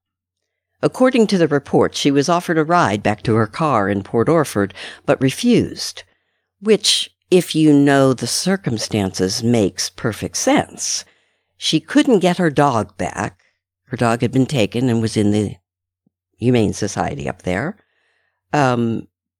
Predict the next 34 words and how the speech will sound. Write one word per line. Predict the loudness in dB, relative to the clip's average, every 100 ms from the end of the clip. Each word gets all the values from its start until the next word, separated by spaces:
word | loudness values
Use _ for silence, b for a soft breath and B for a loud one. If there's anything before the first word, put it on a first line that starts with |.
| _ _ -20 -12
that | -2 0 0
was | -4
her | -6
family. | -2 -2 0 -2 -4 -6 -6 _ _ _ _ _ _ _ 0
And | 2 2
if | 0
she | 0
was | 2 2
being | 2 2
taken | 2 0 0 0 2
back | 0 0 -4
to | -6
the | -4
scene | -4 2 4 4
of | 2
the | 0 -2
original | 0 0 0 -2 0 0 -2
arrest, | -4 0 0 0 -2 -6 -8 -8 -20 _ _ -4
which | 0 0 0 -6 _
was | -2 -2 0
her | 0 0 0 -4 _ -2
only | 2 4 2
shelter | 0 -2 -4 -2 -2 -2
from | -4 -2 0
the | 0 0
elements, | 0 0 -2 -4 -6
her | -4 -4
car, | -4 -4 -2 -2 -6 -8 _ _ _ _ -6
wouldn't | 0 2 2
she | 0 0
just | 0 -2
get | -2 0
arrested | 0 -2 -2 -2 0
again | 0 0 2 0